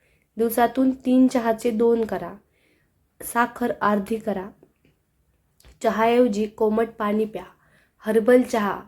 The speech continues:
आले पुदिन्याचं पाणी, ताक. आठ दहा दिवसात शरीर आपोआप जुळून घेतं. मी पंधरा दिवस चहा बंद केला आणि माझी ॲसिडिटी पूर्ण बंद झाली, झोप सुधारली, डोकं हलकं वाटायला लागलं.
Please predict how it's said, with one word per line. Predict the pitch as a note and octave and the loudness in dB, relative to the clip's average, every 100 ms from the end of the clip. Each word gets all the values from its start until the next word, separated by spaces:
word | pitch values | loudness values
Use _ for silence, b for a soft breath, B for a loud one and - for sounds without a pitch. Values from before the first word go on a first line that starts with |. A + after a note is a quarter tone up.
| _ - | _ -6
आले | G#3 A3 A#3+ | -2 2 0
पुदिन्याचं | A#3+ A3 A3 A3 G#3+ A3 | 0 -2 0 0 -2 -4
पाणी, | G#3+ G3+ F#3+ F#3 F#3+ | -2 0 0 0 -4
ताक. | - _ A3 G3+ F#3 F#3 _ _ - | -12 _ -2 0 -2 -8 _ _ -6
आठ | G3 F#3+ | -4 -2
दहा | G#3+ G#3+ | -2 -2
दिवसात | G#3 G#3+ G#3 F#3 F3+ | -2 -4 -6 -8 -10
शरीर | - G#3+ A3 G#3+ | -6 -2 0 0
आपोआप | G3 - A3 G#3+ | -2 -2 -2 0
जुळून | G#3 G3+ F#3 F#3 | 0 2 2 0
घेतं. | F#3 - E3+ F#3+ b b b b b b - | -4 -10 -16 -20 b b b b b b -12
मी | A3 | -2
पंधरा | A3+ A3 A3 B3+ | 2 2 2 2
दिवस | B3 B3+ B3 | 2 2 0
चहा | - A#3 A3+ | -2 -8 -2
बंद | A#3 A3+ A3+ | -2 -2 -4
केला | A#3 G#3+ F#3 G3 _ | -2 -4 -6 -12 _
आणि | G3 G#3+ | -4 -2
माझी | G#3+ G#3 A3 | 0 0 0
ॲसिडिटी | G#3 - G#3 A3+ A3+ | 0 -4 -6 -4 -4
पूर्ण | A3 A3 G#3+ A3+ | -4 -2 0 0
बंद | G#3 G3 F#3+ | 0 0 0
झाली, | F#3 F3+ F#3 F#3+ _ _ _ _ - G3 | -2 -8 -10 -14 _ _ _ _ -4 4
झोप | A3+ A3+ | 4 4
सुधारली, | - G#3 G#3+ G3 F#3 F3+ - _ | -6 -6 -4 -4 -4 -6 -10 _
डोकं | G#3+ G#3 B3 | -6 -4 -6
हलकं | A3 G#3 G3+ A#3 | 0 0 0 0
वाटायला | A3+ G#3+ G#3 G3+ | 2 0 -2 -2
लागलं. | G3 F#3+ F#3+ F3 | -2 -2 -2 -4